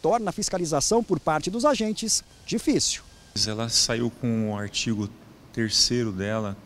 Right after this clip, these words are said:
Speaker 2: com atribuições que são de competência exclusiva do Corpo de Bombeiros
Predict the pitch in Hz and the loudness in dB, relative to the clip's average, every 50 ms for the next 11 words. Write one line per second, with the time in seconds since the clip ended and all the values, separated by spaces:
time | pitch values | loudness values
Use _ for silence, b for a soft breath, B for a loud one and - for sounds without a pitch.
0 | - - 117 117 117 117 117 117 117 - 123 113 117 123 117 120 - - - 117 | -8 -2 0 0 2 2 0 0 -2 -4 -6 -2 0 -2 0 2 0 0 2 0
1 | 117 120 123 127 131 123 - - - - - - 131 127 117 - - 131 123 127 | 0 2 2 2 2 2 2 2 2 0 -6 -6 -6 -2 0 0 2 2 0 -2
2 | - - 131 120 131 123 - 120 117 117 - - 123 - - 151 143 123 101 107 | -2 -4 -2 -2 -2 -6 -4 -2 -2 -2 -2 -2 -2 -2 -2 0 -2 -2 0 0
3 | 110 104 95 101 101 98 - 110 107 104 - - 98 113 107 120 131 135 127 117 | -2 -2 -2 -2 -2 -2 -2 -2 -2 -2 -4 -8 -8 -6 -2 -2 -2 -2 0 -2
4 | 110 120 135 147 160 160 - - - | -2 -2 -2 -4 -4 -6 -8 -10 -10